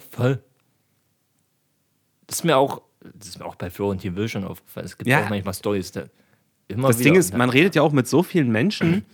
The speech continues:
Speaker 2: man weiß
Speaker 1: Du
Speaker 2: halt
Speaker 1: weißt
Speaker 2: irgendwann
Speaker 1: nicht,
Speaker 2: nicht mehr
Speaker 1: wem hast du was schon mal erzählt.
Speaker 2: Genau.
Speaker 1: Das geht uns ja hier auch schon mal mit, ah, ich weiß nicht, ob ich's in der Folge schon mal gesagt hab. Oder,
Speaker 2: Ja.
Speaker 1: ey,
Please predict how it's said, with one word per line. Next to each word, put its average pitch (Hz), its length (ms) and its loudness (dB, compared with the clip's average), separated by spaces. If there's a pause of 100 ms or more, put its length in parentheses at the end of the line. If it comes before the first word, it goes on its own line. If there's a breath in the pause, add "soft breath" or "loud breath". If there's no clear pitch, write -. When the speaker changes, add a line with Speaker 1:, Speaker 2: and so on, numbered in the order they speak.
Speaker 2:
man 117 160 0
weiß 156 100 6
Speaker 1:
Du 156 120 4
Speaker 2:
halt 180 100 6
Speaker 1:
weißt 156 160 8
Speaker 2:
irgendwann 190 240 6
Speaker 1:
nicht, 160 100 4
Speaker 2:
nicht 165 100 0
mehr 135 80 -12
Speaker 1:
wem 175 240 6
hast 160 200 -2
du 135 60 0
was 143 200 4
schon 180 100 0
mal 139 100 2
erzählt. 127 420 2
Speaker 2:
Genau. 127 320 6
Speaker 1:
Das 139 200 0
geht 170 200 8
uns 185 160 4
ja 139 300 6 (200)
hier 120 200 4
auch 170 140 4
schon - 160 -4
mal 135 120 2
mit, 117 160 0 (640 soft breath)
ah, - 120 -6
ich - 180 -10
weiß 123 300 0
nicht, 120 180 2
ob 104 160 -2
ich's 113 140 -6
in 104 100 -6
der 101 100 -4
Folge 107 300 -2
schon 110 160 -8
mal 101 120 -4
gesagt 98 480 -6
hab. 104 200 -4
Oder, 123 120 0
Speaker 2:
Ja. 120 240 0 (600 soft breath)
Speaker 1:
ey, 113 160 -2